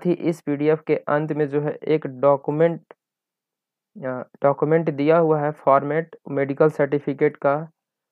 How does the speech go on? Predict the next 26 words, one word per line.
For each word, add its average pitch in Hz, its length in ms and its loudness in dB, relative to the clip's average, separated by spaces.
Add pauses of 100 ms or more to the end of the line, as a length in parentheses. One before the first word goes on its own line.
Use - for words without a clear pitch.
(160)
उसको 139 320 0
आपको 147 440 2
प्रिंट 156 440 -2
करा 139 280 2
के 165 380 -4 (1700)
दिखा 131 440 -6
रहा 147 120 -4
हूँ 147 80 -6
मैं 143 100 -4
आपको। 139 460 -8 (180)
ये 147 120 2
देखिए, 139 280 -2
यहाँ 139 200 -2
पे 143 120 -4
मेडिकल 139 420 -2
फिटनेस 143 480 -6
सर्टिफिकेट 143 720 -4 (160)
दिया 135 240 0
हुआ 151 280 0
है, 151 220 -4 (440)
इसको 139 300 2
आप 139 340 0
लोग 156 200 0
को 156 200 2
प्रिंट 151 520 -2
करके 151 560 0